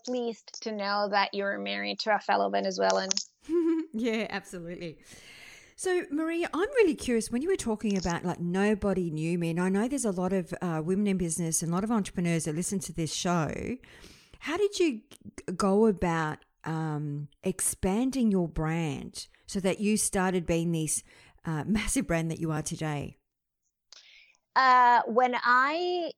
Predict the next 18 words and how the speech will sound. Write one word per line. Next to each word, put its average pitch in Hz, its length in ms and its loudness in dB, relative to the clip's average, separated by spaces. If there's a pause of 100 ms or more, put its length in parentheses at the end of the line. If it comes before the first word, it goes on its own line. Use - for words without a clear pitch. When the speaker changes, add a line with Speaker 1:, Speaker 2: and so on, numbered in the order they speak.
Speaker 1:
first 370 280 4
of 277 120 2
all, 233 260 6
I, 233 160 4 (160)
I, 226 360 -2 (180)
I 226 100 -6
decided 254 500 -4
that 226 120 0
I 208 80 0
wanted 202 320 -6
to 202 100 -8
do 196 140 -6
a 190 100 -2
company 196 420 -6
that 185 160 0
had 196 200 0
a 196 120 -2
different 196 360 -4